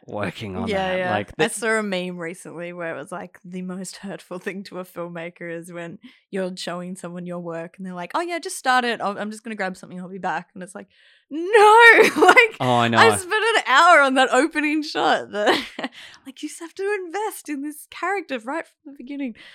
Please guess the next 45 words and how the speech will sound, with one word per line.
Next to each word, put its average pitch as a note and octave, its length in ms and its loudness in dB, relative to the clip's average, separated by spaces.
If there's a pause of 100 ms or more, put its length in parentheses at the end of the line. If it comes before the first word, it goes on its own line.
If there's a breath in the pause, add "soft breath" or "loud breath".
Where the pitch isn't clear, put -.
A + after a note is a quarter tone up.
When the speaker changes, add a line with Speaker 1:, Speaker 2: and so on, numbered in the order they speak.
(120)
Speaker 1:
I, B2 120 -4
Speaker 2:
Well, G#2+ 140 -4
you B1+ 160 -16
know, - 100 -20 (140)
Speaker 1:
I, - 60 2
Speaker 2:
<laughs> B2 100 0
Speaker 1:
I B2+ 100 2
Speaker 2:
it's A3+ 300 -4 (400 loud breath)
Speaker 1:
remember C3 300 0
Speaker 2:
painful. - 440 -8
<laughs> - 0 -
Speaker 1:
<laughs> - 640 -8 (640 loud breath)
I - 60 -14
remember D3 240 -2
once G#2 360 -6
watching G#2 340 -6
all, G2+ 360 -10
um, G2 280 -8
my G2 120 -12
friends, G#2 440 -10
all G2+ 240 -10
my F#2 160 -8
friends' F#2 400 -14
short - 320 -10
films, F#2+ 480 -14
uh, F#2 220 -8
that - 180 -14
she G#2+ 140 -10
directed G2 480 -10 (540 soft breath)
on, G#2 360 -2
um, F2 440 -10
her F#2+ 160 -12
T G#2 260 -10
V F#2+ 240 -8
at F2+ 80 -12
her E2+ 120 -10
house, F2+ 360 -12
and G2 140 -14
it - 80 -16
was, G#2 100 -14
like, G#2 160 -8
on G#2+ 80 -8
her G#2 80 -8
birthday, F#2+ 520 -8
and G2+ 260 -12